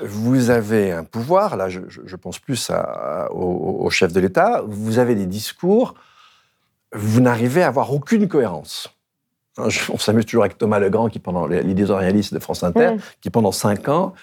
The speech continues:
Speaker 1: s'est échiné à définir le macronisme.
Speaker 2: Oui, le
Speaker 1: On,
Speaker 2: macronisme,
Speaker 1: voilà.
Speaker 2: oui.
Speaker 1: On peut pas
Speaker 2: Mm.
Speaker 1: définir le macronisme tout simplement parce que les discours du chef de l'État vont dans tous les sens, ils sont contradictoires entre eux et en général contradictoires avec les politiques publiques et parfois contradictoires avec l'état du monde.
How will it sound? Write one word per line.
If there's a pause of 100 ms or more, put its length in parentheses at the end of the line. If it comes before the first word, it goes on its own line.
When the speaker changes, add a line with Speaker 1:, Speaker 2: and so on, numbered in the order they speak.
(120)
Speaker 1:
s'est
échiné
à
définir
le
macronisme.
Speaker 2:
Oui,
le
Speaker 1:
On,
Speaker 2:
macronisme,
Speaker 1:
voilà.
Speaker 2:
oui.
Speaker 1:
On
peut
pas
Speaker 2:
Mm.
Speaker 1:
définir
le
macronisme
tout
simplement
parce
que (260)
les
discours
du
chef
de
l'État (260)
vont
dans
tous
les
sens, (280)
ils
sont
contradictoires
entre
eux
et
en
général
contradictoires
avec
les
politiques
publiques
et
parfois
contradictoires
avec
l'état
du
monde.